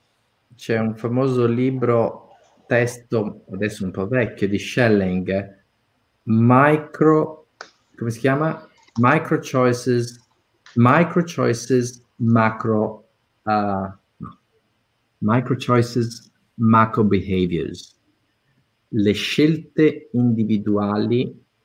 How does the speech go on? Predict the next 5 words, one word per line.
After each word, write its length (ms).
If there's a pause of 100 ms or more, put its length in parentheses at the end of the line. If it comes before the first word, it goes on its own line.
danno 1040
luogo 760
ai 200
fenomeni 540
collettivi. 720